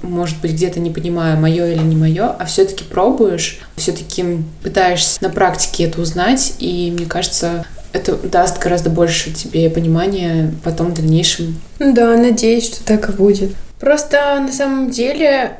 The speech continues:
Speaker 2: я не чувствую на сто процентов неуверенность в том, что я не дизайнер, потому что мне это нравится, мне нравится что-то визуальное, мне нравится создавать что-то красивое, мне нравится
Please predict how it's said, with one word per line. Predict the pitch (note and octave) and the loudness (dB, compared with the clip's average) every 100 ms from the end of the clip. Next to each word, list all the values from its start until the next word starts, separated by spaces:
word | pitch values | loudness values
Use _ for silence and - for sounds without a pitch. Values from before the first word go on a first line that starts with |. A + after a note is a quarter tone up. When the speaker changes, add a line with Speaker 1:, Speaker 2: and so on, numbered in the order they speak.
| - | -8
Speaker 2:
я | G#3+ A#3+ B3 | 0 0 2
не | B3+ | -2
чувствую | A#3 C4 C4 C4 A#3+ A#3+ A#3+ A#3+ A#3 - - | -4 -6 -8 -6 -2 2 4 4 2 0 -2
на | G3+ A3+ | 2 2
сто | A3+ A#3 | 4 2
процентов | A#3 G#3+ A3+ C#4+ D#4 A#3+ - | 4 0 0 0 0 -2 -2
неуверенность | - G#3+ A#3+ A3 A3 A#3+ A3+ G3 F#3+ - - - | 2 4 6 4 6 6 4 2 -4 -8 -12 -16
в | - | -2
том, | G#3 B3+ | 0 0
что | - A3 | -2 -2
я | G#3+ G#3+ | 2 2
не | G3+ A3 A3+ | 4 4 4
дизайнер, | G#3+ G3+ G#3+ G#3+ F#3 F3+ - | 2 0 2 2 0 -6 -10
потому | G3+ G3+ G3 G#3 G#3+ | -6 -4 -2 2 0
что | G#3+ - G3 F#3+ G3 G3 G3 - | 0 -6 -4 -2 -4 -6 -8 2
мне | G#3+ A3+ | 4 4
это | A3 G#3 | 4 2
нравится, | F3 F#3 A3+ A3+ - F#3+ F3+ | -2 2 2 2 0 -2 -4
мне | F3+ F#3+ G#3 | -2 2 2
нравится | G3 G#3 A3+ G#3+ - G3+ G3+ G3+ | 2 0 0 -2 -2 -2 -2 -2
что-то | G3 A3+ A3 | -2 -2 -2
визуальное, | G#3 G#3+ G3 F3 F#3 F#3 F3+ F3+ | 0 0 0 -2 -2 0 -2 -4
мне | F3+ | -2
нравится | F#3+ G3+ G#3 G#3 - | 0 2 0 -2 0
создавать | G#3+ G3 G3+ G3+ | 0 0 0 -2
что-то | G3 - - | -4 -10 -12
красивое, | - G#3 G3 - F#3+ F#3+ F#3 F3+ F3+ - - - - | -2 0 0 -2 0 0 0 -6 -8 -12 -12 -10 0
мне | G#3+ | 4
нравится | A3 A3+ A3+ A3 - G#3 G3+ | 4 4 2 0 -2 0 0